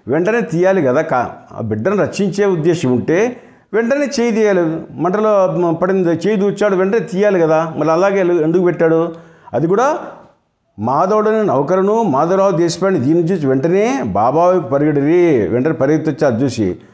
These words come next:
మాధవరావు దేశపాండే బాబా నడుము పట్టుకొని బలముగా వెనుకకు లేగను. ఆ నడుము పట్టుకొని మనిషినే వెనక్కి లాగేదాకా చేయి అట్లే పెట్టాడంట. మరి రచించే నైజమా ఇది?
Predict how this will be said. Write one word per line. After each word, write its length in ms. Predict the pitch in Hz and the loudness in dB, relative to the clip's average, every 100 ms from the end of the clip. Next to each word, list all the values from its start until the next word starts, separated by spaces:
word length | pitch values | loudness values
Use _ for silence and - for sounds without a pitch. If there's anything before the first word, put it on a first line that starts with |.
| _ _ | _ _
మాధవరావు 500 | 104 135 180 202 208 | -4 0 0 0 0
దేశపాండే 540 | 196 196 190 180 185 196 | 0 -2 0 -2 0 -2
బాబా 500 | 131 143 175 202 196 | 0 0 2 2 0
నడుము 340 | 139 185 226 | 0 0 0
పట్టుకొని 460 | 214 208 196 214 233 | -2 -2 0 0 0
బలముగా 640 | 135 127 156 208 208 226 | -2 0 2 2 2 0
వెనుకకు 500 | 165 165 208 226 208 | 2 0 0 -2 0
లేగను. 680 | 214 202 185 196 196 123 85 - - - _ _ 117 | 2 2 0 0 0 0 -4 -12 -20 -20 _ _ -2
ఆ 100 | 139 | 0
నడుము 340 | 139 208 208 | 0 0 2
పట్టుకొని 340 | 208 196 214 | 0 0 0
మనిషినే 420 | 151 175 180 214 214 | 0 0 0 0 0
వెనక్కి 320 | 165 196 214 | 0 0 0
లాగేదాకా 680 | 151 170 208 214 208 240 262 | 0 0 0 0 0 0 0
చేయి 260 | - 220 | 0 0
అట్లే 200 | 185 226 | 0 0
పెట్టాడంట. 640 | 220 190 208 160 123 95 - - - _ - | 0 0 0 2 2 0 -4 -14 -20 _ -4
మరి 240 | 185 226 202 | 0 2 2
రచించే 480 | 180 202 226 220 | 0 -2 -2 0
నైజమా 360 | 208 196 190 190 | 0 0 2 0
ఇది? 460 | 202 269 339 330 | 0 0 -2 -4